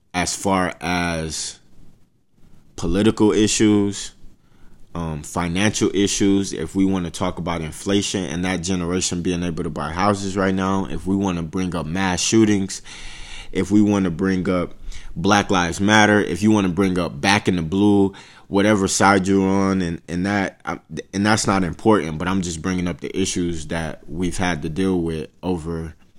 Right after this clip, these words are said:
the course of our time. If you wanna bring up nine eleven, wh-, whatever the case, if you wanna bring up covid, if you wanna bring up the fact that some people thought covid was real and some people lost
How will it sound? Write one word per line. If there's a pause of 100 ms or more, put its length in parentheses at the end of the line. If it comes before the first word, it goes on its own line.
(400)
the
course
of
our
time.
If
you
wanna
bring
up
nine
eleven, (1300)
wh-,
whatever
the
case,
if
you
wanna
bring
up
covid, (120)
if
you
wanna
bring
up
the
fact
that
some
people
thought
covid
was
real
and
some
people (540)
lost